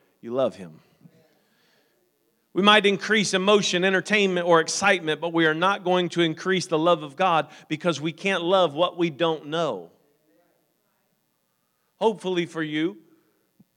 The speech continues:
hopefully, the more you got to know your spouse, the more you love them. You know, i-, it's great whenever you, uh, find out things that you didn't know that you are happy to find out, and you love that kind of stuff, right?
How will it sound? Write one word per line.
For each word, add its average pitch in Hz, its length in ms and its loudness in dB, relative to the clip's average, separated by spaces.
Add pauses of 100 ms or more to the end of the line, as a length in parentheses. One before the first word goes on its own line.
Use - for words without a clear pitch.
(120)
hopefully, 135 600 -6 (260)
the 135 80 -8
more 160 240 -4
you 175 180 -6
got 151 300 -2
to 151 100 -12
know 143 680 -4
your 110 160 -10
spouse, - 680 -10 (200)
the 117 80 -14
more 120 220 -8
you 147 160 -12
love 196 240 -18
them. 76 220 -20 (2500)
You 131 100 -14
know, 143 300 -6 (200)
i-, 156 40 0
it's 170 340 -4
great 196 420 0
whenever 170 360 0
you, 175 320 -2 (340)
uh, 147 300 -2
find 175 420 0
out 170 220 0
things 175 180 -4
that 151 180 -6
you 160 80 -10
didn't 165 360 -2
know 151 180 0
that 143 240 -8
you 170 140 -4
are 127 140 2
happy 160 420 -2
to 127 80 -4
find 123 340 -6
out, 113 160 -2
and 123 100 -10
you 139 140 -10
love 143 540 2
that 151 240 -2
kind 113 160 -14
of 95 80 -18
stuff, 95 240 -12
right? 143 320 -8